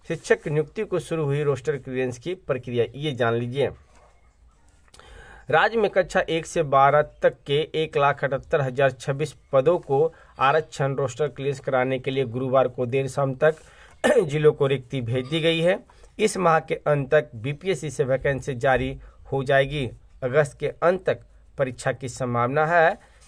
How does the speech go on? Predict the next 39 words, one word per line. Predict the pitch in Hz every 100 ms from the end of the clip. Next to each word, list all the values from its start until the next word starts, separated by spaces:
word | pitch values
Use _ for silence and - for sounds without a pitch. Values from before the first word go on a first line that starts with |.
| -
इस | 233 233 -
साल | 165 160
के | - - 156
अंत | 151 143
तक | 160 -
चयनित | - 151 160 -
अभ्यर्थियों | 139 127 113 147 - 202
को | - 156 185 - - - -
स्कूलों | 147 - 180 180
में | 151 135
ज्वाइनिंग | 139 131 147 -
मिल | 131 131 143
जाएगी। | 135 135 139 147 110 - - - -
कक्षा | 135 - - 165
एक | 190 -
से | - 104 - - - -
पाँच | 131 139 135
तक | 151 160 - 156
पचासी | 127 143 127 -
हजार | 143 131 135
दो | 127
सौ | 123 127
पाँच | - 123 131 - - _ -
पद, | 170 165 - 120
जबकि | 131 135 131
कक्षा | 143 123 131
छः | 127 190
से | - - 165 165 - - - -
आठ | 147 139
तक | 147 131
मात्र | 139 139 139 170
एक | 165
हजार | 139 139
सात | 131 135
सौ | 120
पैंतालीस | 127 131 120 127 139
पद | - 127 123
ही | 123 135
हैं। | 143 127